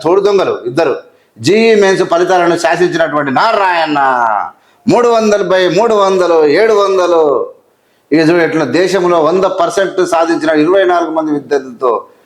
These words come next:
ఆ, మంది నారాయణ విద్యార్థుల శాతం. ఇదంతా బట్టెబాజీ, చెక్కులు బాజీ. ఇదేంది మరి, ఎవడా ఈడు ఫస్ట్ ర్యాంకర్ all ఇండియాలో అంటే,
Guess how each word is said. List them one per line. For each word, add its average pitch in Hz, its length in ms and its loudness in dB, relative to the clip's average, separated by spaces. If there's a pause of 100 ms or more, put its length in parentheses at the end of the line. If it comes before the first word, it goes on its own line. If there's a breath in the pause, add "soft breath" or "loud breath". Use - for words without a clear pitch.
(220 soft breath)
ఆ, 147 160 0
మంది 170 380 0
నారాయణ 196 480 2
విద్యార్థుల 160 600 0
శాతం. 143 340 -2
ఇదంతా 139 680 0
బట్టెబాజీ, 127 880 0 (580 soft breath)
చెక్కులు 156 260 0
బాజీ. 135 220 0
ఇదేంది 185 320 0
మరి, 175 260 0 (360 loud breath)
ఎవడా 220 320 2
ఈడు 208 240 2 (100)
ఫస్ట్ 170 160 -4
ర్యాంకర్ 185 340 0
all 175 220 0
ఇండియాలో 170 280 0
అంటే, 156 300 0